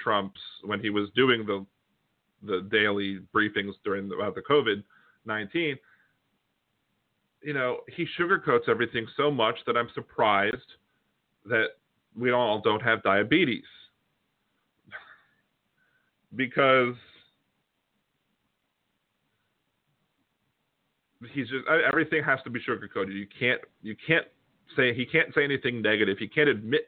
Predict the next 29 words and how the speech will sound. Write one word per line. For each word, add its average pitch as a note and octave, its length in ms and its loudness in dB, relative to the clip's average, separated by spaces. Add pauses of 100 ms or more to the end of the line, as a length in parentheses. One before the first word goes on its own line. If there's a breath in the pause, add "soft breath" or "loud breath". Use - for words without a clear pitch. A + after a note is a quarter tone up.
that G#2+ 140 -2
anything G#2+ 340 -8
is G#2 120 -14
going G#2 380 -6
badly. G#2 640 -2 (1120 soft breath)
And D3 140 4
even F3 260 2
then, G#3+ 220 2
I D3+ 40 2
mean, E3+ 240 -2
back, E3+ 220 4 (800)
you D3 100 -6
know, C#3+ 120 -4 (560)
forget C#3 220 -6 (640)
two D3 160 4
Americas, C#3 500 2 (300)
the F2 60 -20
ones F#2+ 200 -10
that G2 140 -6 (240)
embrace G2 420 -6
science, D#3 380 2
the A2 80 -2
ones G#2+ 340 -4
who G#2+ 120 -10 (120)
don't. - 240 0 (800 soft breath)
Donald F2+ 240 -2
Trump G2 260 0
early G2+ 240 4
on, A2+ 360 2